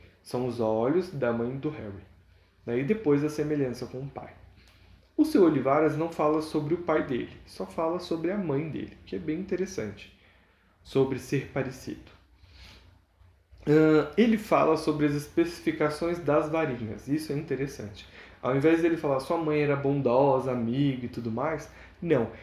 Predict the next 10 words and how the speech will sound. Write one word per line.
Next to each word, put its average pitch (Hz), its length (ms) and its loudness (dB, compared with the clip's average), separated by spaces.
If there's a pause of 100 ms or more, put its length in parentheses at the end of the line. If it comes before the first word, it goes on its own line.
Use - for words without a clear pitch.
ele 214 180 6
fala 226 340 2
todas 220 520 2
as 202 120 4
especificações 160 840 -4
da 156 160 2
varinha 156 560 0
que 190 160 -4
Lilian 160 440 0
tinha 143 540 -4